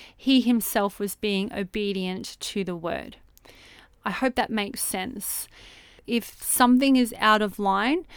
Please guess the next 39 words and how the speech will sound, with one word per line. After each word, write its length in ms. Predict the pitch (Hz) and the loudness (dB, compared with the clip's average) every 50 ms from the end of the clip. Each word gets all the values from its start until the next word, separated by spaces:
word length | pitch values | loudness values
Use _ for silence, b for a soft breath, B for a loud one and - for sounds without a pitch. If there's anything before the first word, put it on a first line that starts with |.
| B B B B B B | B B B B B B
with 240 | 233 233 208 208 | 2 2 2 0
the 120 | 208 220 208 | -2 -2 0
word 320 | 202 208 208 208 208 202 | 4 4 6 6 4 4
of 160 | 214 202 - | 2 0 -2
God, 400 | - 202 185 185 196 233 247 233 | 0 2 2 4 4 4 2 2
with 160 | 220 226 196 190 | 0 0 0 0
the 120 | 208 196 | 0 0
law, 520 | 196 190 185 185 185 185 196 226 277 311 - B B B B B B | 0 0 0 2 2 2 4 2 2 0 -4 B B B B B B
we 240 | - 226 226 247 226 | -6 0 2 2 4
have 300 | 214 247 226 208 196 - | 4 2 0 0 -2 -2
delegated 640 | 220 220 214 220 226 214 226 214 208 202 208 196 | 0 0 2 2 0 0 0 0 0 2 0 0
authority 600 | 208 202 - - 202 196 196 196 196 - - 220 | -2 -4 -4 -2 -2 0 0 0 -2 -4 -8 -10
to 180 | 196 - - 214 | -6 -4 -4 -4
bring 440 | 185 175 - 202 202 202 196 196 196 | -4 -6 -6 -4 -4 -2 -2 -2 -4
it 200 | - 196 190 - | -6 -8 -4 0
back 280 | 202 196 196 - - | 0 0 0 -2 -4
into 260 | 202 190 190 - - 190 | -6 -6 -4 -4 -6 -4
line 480 | 185 180 180 180 180 175 175 180 185 - B B B B B B | -2 0 0 0 0 0 -2 -4 -6 -8 B B B B B B
with 400 | 202 202 190 190 190 180 - - - | -2 0 0 0 0 -2 -6 -10 -10
the 160 | 196 196 196 | -6 -6 -4
word 260 | 175 185 180 175 175 | -2 -2 -2 -2 -2
of 220 | 180 180 - - - | -4 -6 -8 -6 -2
God. 340 | 196 190 180 170 170 - | 0 2 2 0 0 -2
And 160 | - - 196 196 | -6 -6 -4 -4
again, 400 | 196 196 208 220 214 196 190 196 | -4 -2 -2 0 0 0 0 -2
this, 240 | 202 - - - - - - | -2 -2 -4 -6 -8 -10 -8
this 180 | 226 214 196 - | -6 -6 -4 -2
goes 240 | - 208 202 196 - | -2 0 0 0 -2
back 200 | - 190 190 - | -2 -4 -4 -4
to 120 | - 196 | -4 -4
what 240 | 185 190 - 202 190 | -4 -4 -4 -4 -6
th-, 140 | 196 196 - | -6 -4 -4
we 120 | 202 202 | -4 -4
were 80 | 185 185 | -2 -2
just 200 | - 196 196 - | -4 -4 -6 -6
talking 320 | - 208 196 - - 196 | -6 -6 -6 -4 -4 -6
about. 260 | 190 185 185 170 - - | -4 -2 -2 -4 -2 -4
We 120 | 208 208 | -4 -4
punish 640 | - - - - - 214 214 208 185 - - - | -6 -8 -10 -6 -4 -2 -2 -2 -2 -4 -4 -6